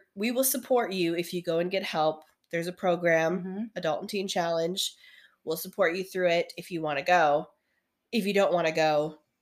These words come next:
Speaker 1: you can't stay at our house anymore. You have to,
Speaker 2: Mm-hmm.
Speaker 1: you have to leave." And, um,
Speaker 2: Was that, like, in
Speaker 1: <sighs>
Speaker 2: retrospect, like, the best conversation they could have ever had? Or, like, how, like, how do you feel like that is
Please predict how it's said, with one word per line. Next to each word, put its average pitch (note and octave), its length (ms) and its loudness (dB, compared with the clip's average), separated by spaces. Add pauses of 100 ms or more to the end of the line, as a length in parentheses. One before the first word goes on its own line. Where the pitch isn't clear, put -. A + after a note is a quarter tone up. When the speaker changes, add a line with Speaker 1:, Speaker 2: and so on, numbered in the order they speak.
(100)
Speaker 1:
you E3+ 300 -4
can't - 280 -6
stay D3 140 -2
at C3 60 0
our - 40 -2
house - 300 -6
anymore. C3 360 -6 (120)
You F3+ 100 0
have E3 160 -2
to, D3+ 100 -4
Speaker 2:
Mm-hmm. - 80 -8 (100)
Speaker 1:
you F3+ 100 -4
have - 140 -6
to A#2+ 60 -10
leave." - 320 -10 (760)
And, E3+ 340 10
um, D3+ 520 6 (320)
Speaker 2:
Was E3+ 100 -6
that, D#3 160 4
like, D#3+ 280 6 (280)
in - 120 6
Speaker 1:
<sighs> E3 40 6
Speaker 2:
retrospect, D#3 580 4
like, D3+ 300 0 (320)
the D#3 80 2
best C#3+ 360 -2
conversation D3 680 -8
they E3 120 -10
could - 200 -14
have - 20 -4
ever D#3 240 -6
had? D#3 300 -4
Or, E3 100 0
like, C#3+ 220 0
how, D#3 280 8
like, D3+ 340 4
how G3+ 260 8
do F#3+ 160 -2
you G#3+ 100 4
feel G#3 220 4
like F#3+ 220 4
that D#3 280 6
is - 440 -4